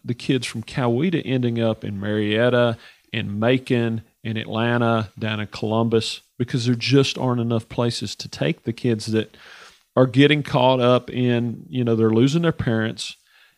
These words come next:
And so it all, you know, it all winds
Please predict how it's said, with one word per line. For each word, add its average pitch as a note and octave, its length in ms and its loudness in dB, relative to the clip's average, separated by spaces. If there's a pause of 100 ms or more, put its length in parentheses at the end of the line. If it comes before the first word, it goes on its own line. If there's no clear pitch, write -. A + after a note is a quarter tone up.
(140)
And A#2+ 280 -2
so C#3+ 260 0
it C#3+ 200 0
all, D3+ 500 2 (280)
you D3 100 0
know, B2+ 140 4
it A#2+ 80 4
all C#3 240 4
winds B2 520 0